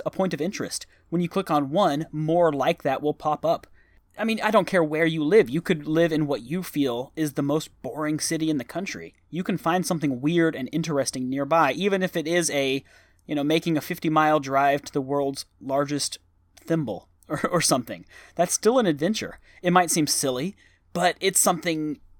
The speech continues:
that maybe you haven't done before, and it's something that could be interesting, and then when you get to work on Monday morning and your friends ask, "What'd you do this weekend?" instead of saying, "I sat on my couch and watched Netflix," you could say, "I drove to the world's largest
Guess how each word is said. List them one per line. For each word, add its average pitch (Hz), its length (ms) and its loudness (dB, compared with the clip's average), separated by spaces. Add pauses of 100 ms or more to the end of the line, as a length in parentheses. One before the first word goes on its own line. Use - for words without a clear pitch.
(160)
that 156 280 -2
maybe 139 240 -2
you 143 80 2
haven't 131 240 -4
done 131 160 -6
before, 120 260 -6
and 117 100 -10
it's - 80 -6
something 147 260 -2
that 131 200 -4
could 160 280 -4
be 147 240 -6
interesting, 156 640 -2
and 127 100 -2
then 131 180 -4 (680)
when 151 120 0
you 156 80 0
get - 140 -4
to 165 80 -4
work 160 420 2
on 151 160 -2
Monday 151 240 0
morning 156 420 2
and 147 80 0
your 143 60 0
friends 147 300 -2
ask, 143 360 -2 (400)
"What'd 147 220 -4
you 147 60 -4
do 165 160 2
this 190 180 -2
weekend?" 139 340 -2
instead 147 220 -2
of 143 100 -2
saying, 143 300 0
"I 135 140 -4
sat 143 240 0
on 139 100 0
my 120 140 -4
couch 156 400 -2
and 131 180 -6
watched 131 280 -4
Netflix," 175 460 0
you 143 60 -6
could 143 180 -6
say, 143 200 0
"I 147 120 4
drove 151 320 0
to 156 60 -2
the 147 80 0
world's 156 320 0
largest 160 400 2